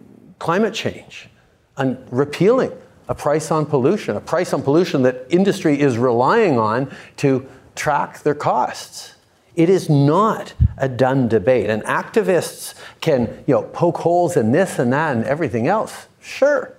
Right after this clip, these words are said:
But how are we actually gonna get there? I mean, what I started with was the point that you, you ended with, that there have been decades of people saying, "We're gonna act to fight climate change." And what we've seen over the past seven years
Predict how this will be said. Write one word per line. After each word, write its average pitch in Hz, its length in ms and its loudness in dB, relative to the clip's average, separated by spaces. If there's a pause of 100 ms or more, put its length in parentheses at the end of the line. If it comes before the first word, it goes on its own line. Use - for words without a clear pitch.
(720)
But 135 120 -2
how - 260 0
are 277 60 4
we 175 140 4
actually 185 340 0
gonna 151 180 2
get 92 460 0
there? 262 400 0 (640)
I 165 60 0
mean, 180 180 2 (280)
what 160 200 4
I 208 120 4
started 233 500 0
with - 260 -6
was 139 180 2
the - 80 2
point 156 340 -2
that 156 120 0
you, 147 240 2
you 160 260 2
ended 220 340 2
with, - 320 -6 (320)
that 185 160 0
there 214 160 4
have 180 180 2
been 170 260 0 (480)
decades 190 580 2
of 123 140 -2
people 135 260 -2
saying, 151 480 0
"We're 139 160 0
gonna 143 180 2
act 147 580 -4
to 123 80 -4
fight 113 300 -2
climate 139 360 -2
change." - 420 -10 (440)
And 147 100 2
what 165 100 0
we've 165 160 0
seen 214 220 0
over 170 180 2
the 143 100 0
past 139 340 -2
seven 120 300 -2
years 196 460 -2